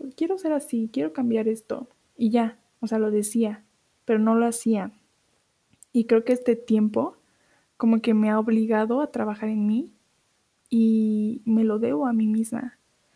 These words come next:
Y si ustedes no lo han hecho, háganlo, se lo deben a ustedes mismos, se deben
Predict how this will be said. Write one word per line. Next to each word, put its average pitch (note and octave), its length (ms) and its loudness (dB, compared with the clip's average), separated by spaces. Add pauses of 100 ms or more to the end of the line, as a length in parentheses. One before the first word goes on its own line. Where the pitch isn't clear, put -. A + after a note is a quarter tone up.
(140)
Y A#3 120 4
si A#3 60 6
ustedes B3+ 340 0
no C4+ 140 2
lo C4+ 100 4
han B3+ 140 4
hecho, C4 300 -2 (360)
háganlo, B3+ 600 0
se - 140 -4
lo A#3 140 2
deben C#4+ 340 2
a A#3+ 40 2
ustedes B3 380 -2
mismos, B3 560 0
se A#3 180 -2
deben C4+ 500 0